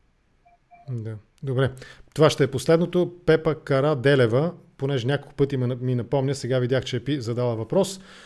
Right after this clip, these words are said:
Сега, аз признавам си, че не разбирам много ясно контекста и ако правилно го разбирам, м, лично аз не съм съгласен с това и смятам, че,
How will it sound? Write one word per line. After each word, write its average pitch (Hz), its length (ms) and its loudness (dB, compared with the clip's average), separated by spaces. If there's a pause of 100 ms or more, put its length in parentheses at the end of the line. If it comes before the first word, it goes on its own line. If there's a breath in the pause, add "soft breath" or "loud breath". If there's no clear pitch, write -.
(420 loud breath)
Сега, 165 280 -2
аз 190 400 0
признавам 151 360 2
си, 190 120 -4
че 180 160 -2
не 175 240 2
разбирам 165 680 2
много 156 300 0
ясно 151 340 0
контекста 139 760 -2
и 156 140 -2
ако 147 240 -4
правилно 170 520 0
го 151 120 0
разбирам, 117 460 0 (220)
м, 160 340 -6
лично 170 260 -2
аз 160 120 -4
не 151 60 -4
съм 156 180 -6
съгласен 135 440 -2
с - 180 -12
това 156 180 -2
и 160 40 0
смятам, 151 360 -4
че, 151 380 0